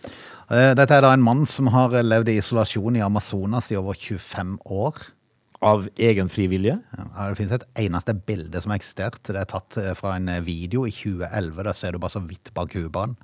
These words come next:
Speaker 2: Jaha.
Speaker 1: Mhm.
Speaker 2: Altså, t-, meldt seg helt ut ifra verden
Speaker 1: Ja.
Speaker 2: for å være ensom?
Speaker 1: Ja. Mannen er blitt omtalt som verdens mest ensomme og mannen i hullet. Det sistnevnte kallenavnet fikk han fordi han gravde hull i bakken som han gjemte seg i for å fange dyr.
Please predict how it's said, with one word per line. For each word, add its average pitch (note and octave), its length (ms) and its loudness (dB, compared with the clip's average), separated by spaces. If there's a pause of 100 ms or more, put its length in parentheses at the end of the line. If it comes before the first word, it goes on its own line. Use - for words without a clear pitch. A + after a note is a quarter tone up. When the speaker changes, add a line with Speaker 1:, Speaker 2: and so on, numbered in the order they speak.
Speaker 2:
Jaha. A#2 240 0 (180)
Speaker 1:
Mhm. A2+ 280 -2 (320)
Speaker 2:
Altså, B2 320 0
t-, A2 220 -2
meldt A#2+ 340 0
seg C#3+ 200 -4 (140)
helt A#2+ 300 -2
ut F#2+ 200 -2
ifra G#2+ 140 0
verden A#2 460 -2
Speaker 1:
Ja. F2+ 220 -4 (560)
Speaker 2:
for - 180 4
å A#2+ 100 4
være A2+ 400 4
ensom? A#2 340 0 (260)
Speaker 1:
Ja. A2 140 -6 (400)
Mannen B2 280 4
er B2+ 60 6
blitt B2 180 2
omtalt A#2 280 4
som A#2 160 2
verdens G#2 440 2
mest G2+ 260 -2
ensomme A2 720 -2 (100)
og G#2 240 -2
mannen F#2+ 500 -2
i G2 180 -4 (100)
hullet. F#2 500 -2 (220)
Det G#2+ 200 -2
sistnevnte A2 540 -4
kallenavnet G2 440 0
fikk F#2 140 -8
han F#2+ 80 -2
fordi G2 180 -4
han G2 80 -2
gravde F#2 320 -4
hull F#2 180 -6
i G2 40 -4
bakken A2 420 -8 (300)
som G2 180 -6
han F2+ 80 -2
gjemte E2 220 -8
seg F#2 140 -6
i F#2+ 40 -6
for F#2 180 -4
å - 20 -12
fange E2+ 240 -8
dyr. F#2+ 180 -10